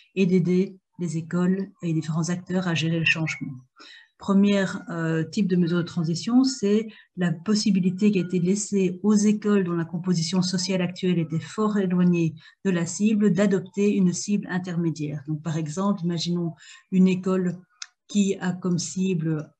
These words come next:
un, un pourcentage d'enfants défavorisés égal à soixante pour cent, alors que la proportion actuelle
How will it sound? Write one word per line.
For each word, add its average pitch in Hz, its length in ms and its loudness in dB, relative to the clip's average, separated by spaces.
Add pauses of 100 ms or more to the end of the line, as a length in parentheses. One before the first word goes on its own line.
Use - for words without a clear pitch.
un, 165 340 -4
un 175 120 -4
pourcentage 180 720 -4
d'enfants 175 300 -6
défavorisés 165 920 -4
égal 156 240 -4
à 156 80 -4
soixante 185 580 -6
pour 165 140 -10
cent, 208 240 -6
alors 185 180 -6
que - 80 -10
la 160 120 -2
proportion 180 600 -8
actuelle 170 540 -4